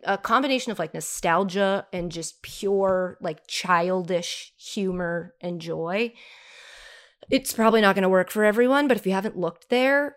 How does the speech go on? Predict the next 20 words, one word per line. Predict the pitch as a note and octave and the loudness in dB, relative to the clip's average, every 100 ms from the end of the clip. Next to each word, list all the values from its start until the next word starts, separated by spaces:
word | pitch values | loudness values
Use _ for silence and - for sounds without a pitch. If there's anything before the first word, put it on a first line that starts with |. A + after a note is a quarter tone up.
| - | -8
it's, | E3 - - - - | -8 -6 -10 -10 -10
it | G3+ | -8
seems | - A#3 B3+ B3+ | -6 0 2 4
like | A3+ | 2
we're | G#3+ | 4
all, | F#3+ G3+ G3+ | 4 4 4
like, | G3+ G3 | 0 2
looking | G3+ G#3 A3 | 0 0 0
for | A3 | 2
a | F#3+ | 0
little | F3 F#3 F#3+ G3+ | 2 2 2 0
spot | - - A#3 B3 | -4 0 2 2
that | B3+ | 0
we | B3+ | 0
haven't | A#3+ A#3+ | 0 -4
touched | - A3 - D4 | -2 -4 -2 -4
yet. | C#4+ | -4
Try | - B3 C#4 | -2 0 2
that | C#4 B3+ G#3 | 4 2 2
one. | D#3 G#2 | -4 -8